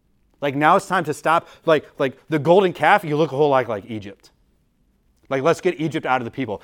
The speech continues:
Here's what it's gonna look like. Here's the laws, and here's my commandments, and here's what it's gonna look like to have a relationship with me so you don't look like Egypt anymore." Okay? When we get to Judges, there's a whole lot of, "Yes, we're gonna deliver my people out of this people group that has been raised up to judge them."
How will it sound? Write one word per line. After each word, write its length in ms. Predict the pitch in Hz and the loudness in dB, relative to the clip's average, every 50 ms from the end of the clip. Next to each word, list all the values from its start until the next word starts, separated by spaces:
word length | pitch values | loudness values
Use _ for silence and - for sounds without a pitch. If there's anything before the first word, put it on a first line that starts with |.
| - _ | -14 _
Here's 240 | - 185 196 190 175 | 2 4 4 4 4
what 120 | 170 165 | 4 2
it's 100 | 139 - | 0 0
gonna 140 | - 143 127 | -4 -4 -2
look 180 | 127 120 113 | -2 -2 -2
like. 120 | 117 113 - | -2 -4 -2
Here's 180 | 160 170 147 | -4 -4 -4
the 100 | - 147 | -4 -6
laws, 360 | 131 127 143 156 156 147 131 117 | -4 0 2 2 2 2 0 -4
and 60 | 135 | -8
here's 120 | 147 151 | -8 -6
my 100 | 147 139 | -6 -8
commandments, 380 | - 135 143 156 156 139 120 - - - _ | -8 -6 -6 -6 -6 -6 -8 -10 -14 -18 _
and 100 | - 147 | -8 -4
here's 160 | 143 175 180 170 | -2 -2 -2 -2
what 60 | 190 | -4
it's 80 | - | -4
gonna 140 | - 175 156 | -4 -4 -4
look 140 | 180 185 - | -2 -2 -2
like 120 | 156 139 | -4 -4
to 60 | 123 131 | -2 -2
have 100 | 147 147 | -2 0
a 60 | 147 | 0
relationship 420 | 147 147 165 196 208 - 160 160 | -2 0 -2 -2 -2 -4 -6 -6
with 100 | 143 127 | -6 -4
me 200 | 135 135 139 139 - - _ | -4 -4 -4 -6 -8 -12 _
so 140 | - 165 | -6 -6
you 60 | 156 147 | -4 -2
don't 200 | 127 175 196 190 | 0 0 0 0
look 120 | 196 165 | 0 0
like 140 | 180 165 151 | 0 0 0
Egypt 280 | 208 208 143 127 - | -2 -4 -4 -6 -8
anymore." 260 | 107 87 85 87 - _ _ _ _ _ _ _ _ _ _ _ _ _ | -10 -14 -14 -16 -20 _ _ _ _ _ _ _ _ _ _ _ _ _
Okay? 240 | - 151 175 185 - _ _ - | 0 2 2 2 0 _ _ 0
When 200 | 135 160 180 190 | 2 4 4 6
we 140 | 214 233 | 4 4
get 160 | 196 226 240 240 | 4 2 0 0
to 80 | 220 208 | -2 -2
Judges, 720 | 156 156 196 226 185 135 123 - _ _ - - - _ _ _ _ _ _ _ _ _ _ _ _ _ _ _ _ _ _ | 4 6 6 6 6 4 -4 -16 _ _ -20 -20 -20 _ _ _ _ _ _ _ _ _ _ _ _ _ _ _ _ _ _
there's 180 | - 156 151 151 | -2 0 2 0
a 40 | 151 | 0
whole 320 | 123 151 196 226 233 220 | 4 8 10 12 12 12
lot 280 | 196 190 196 196 180 139 | 10 8 8 6 6 4
of, 380 | 120 - - _ - _ _ _ _ _ _ _ _ _ _ - | 2 -6 -12 _ -20 _ _ _ _ _ _ _ _ _ _ -6
"Yes, 220 | 139 165 185 175 | -2 -2 -2 0
we're 120 | 175 175 160 | -2 -4 -4
gonna 160 | 170 160 151 | -2 -4 -4
deliver 420 | 143 147 160 175 165 170 165 156 - 113 | -2 0 0 0 0 0 -4 -4 -6 -8
my 100 | 113 113 | -10 -8
people 460 | - 170 185 170 214 214 202 208 _ - | -6 -4 -2 0 0 0 0 -2 _ 0
out 160 | 135 135 143 143 | 2 2 2 2
of 200 | 135 120 117 117 | 0 -2 -4 -4
this 160 | 143 160 - | -4 -4 -4
people 280 | - - 185 180 190 | -4 -4 -2 0 0
group 180 | 165 202 226 214 | -2 -2 -4 -4
that 100 | 147 120 | -4 -6
has 80 | 117 - | -6 -6
been 320 | 135 123 120 110 117 120 | -8 -8 -8 -8 -8 -4
raised 320 | 127 147 170 196 160 135 | -4 -2 -4 -4 -6 -6
up 180 | 165 165 - _ | -6 -6 -6 _
to 120 | - 127 | -10 -12
judge 360 | 117 101 98 113 107 104 98 92 | -10 -10 -8 -8 -8 -8 -10 -16
them." 180 | 98 - - | -20 -20 -20